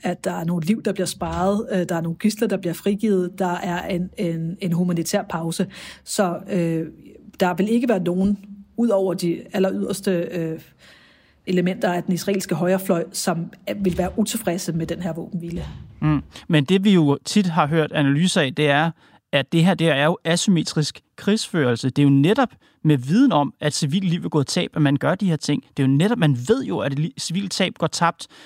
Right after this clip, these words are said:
Speaker 2: når man angriber, når Hamas angriber syvende oktober i Israel. Man ved præcis, hvad modsvaret bliver. Tusindvis af is-, af palæstinensere kommer til at blive dræbt.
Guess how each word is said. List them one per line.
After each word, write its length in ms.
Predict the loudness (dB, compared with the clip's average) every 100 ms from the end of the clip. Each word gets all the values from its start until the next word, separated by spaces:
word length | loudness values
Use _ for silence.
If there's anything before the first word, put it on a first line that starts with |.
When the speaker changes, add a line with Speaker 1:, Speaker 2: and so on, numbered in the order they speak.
| 0
Speaker 2:
når 120 | 4
man 200 | 4 4
angriber, 500 | 2 0 0 -2 0
når 100 | 0
Hamas 360 | 2 2 2 0
angriber 580 | 2 2 2 0 0 0 -2 _
syvende 320 | -6 0 0
oktober 360 | 0 0 0 2
i 80 | 2
Israel. 380 | 0 -2 0
Man 160 | 2 2
ved 140 | 2 -2
præcis, 440 | -6 -4 -4 -4
hvad 120 | 0 2
modsvaret 460 | 2 2 0 0
bliver. 180 | 0 -2 -4 -14 -14
Tusindvis 600 | -8 -4 -2 2 2 0
af 40 | -2
is-, 160 | -4 -2
af 160 | 0 0
palæstinensere 560 | -2 -2 -2 -2 -4
kommer 200 | -2 0
til 160 | 0 -4
at 80 | -6
blive 100 | -4
dræbt. 260 | -4 -4